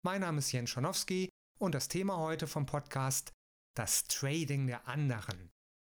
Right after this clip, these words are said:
Wenn Sie Trader sind, haben Sie viele, viele Einflussfaktoren, die auch Ihr Trading mitbestimmen, ob Sie das wahrnehmen, bewusst oder unbewusst. Und darüber wird heute Jochen Schmidt ein bisschen was zum Besten geben. Es gibt ein älteres Video, das wird mittlerweile schon vier oder fünf Jahre her sein.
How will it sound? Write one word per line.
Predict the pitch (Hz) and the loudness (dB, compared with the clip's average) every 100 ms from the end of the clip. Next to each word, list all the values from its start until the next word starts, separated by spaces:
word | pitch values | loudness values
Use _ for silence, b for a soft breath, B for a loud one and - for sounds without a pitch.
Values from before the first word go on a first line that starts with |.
| - | -4
Wenn | 202 240 | 0 2
Sie | 208 | 2
Trader | 208 156 160 | 0 0 0
sind, | 139 123 104 - - _ _ _ | 2 0 0 -4 -6 _ _ _
haben | - 131 | 0 0
Sie | 127 | 2
viele, | - 202 | 2 2
viele | 202 156 | 2 0
Einflussfaktoren, | 151 156 143 - 143 - 156 139 | 0 0 0 0 -2 0 2 2
die | 135 | 0
auch | - 143 - | -2 -2 0
Ihr | 190 | -2
Trading | 151 139 139 135 | -2 -2 0 2
mitbestimmen, | 135 - 151 202 147 | 0 -2 -2 0 0
ob | 117 - | 0 0
Sie | |
das | 123 110 113 | 0 0 2
wahrnehmen, | 135 165 185 175 175 147 | 0 0 0 2 2 2
bewusst | 135 147 151 | 2 0 -2
oder | 127 139 | 0 0
unbewusst. | 165 180 175 214 - - _ _ _ _ | 2 2 2 0 0 -4 _ _ _ _
Und | 147 131 | 0 0
darüber | 131 151 147 | 2 2 2
wird | 131 135 | 0 0
heute | 139 131 | 0 0
Jochen | 127 117 131 | 0 2 0
Schmidt | - 139 - | 2 0 0
ein | - 160 156 | -2 0 0
bisschen | - 131 - 139 120 | 0 2 2 2 0
was | 117 - | 0 0
zum | - 127 | 2 4
Besten | 127 - - 131 127 | 2 0 2 0 0
geben. | 139 151 156 113 92 - _ - | 0 0 0 -2 -4 -10 _ -4
Es | - | 0
gibt | - - 226 | 2 2 0
ein | 185 | 0
älteres | 220 226 180 156 | 0 0 0 0
Video, | 233 202 208 | 0 2 2
das | 165 - - - | 0 -2 -4 -2
wird | 165 180 | 0 2
mittlerweile | 165 160 165 | 0 2 0
schon | 139 151 | 2 0
vier | - | 2
oder | 170 | 0
fünf | 151 147 | 0 0
Jahre | 147 135 143 | 0 -2 -4
her | 151 - 170 190 | -4 0 2 2
sein. | 151 156 208 | 0 2 2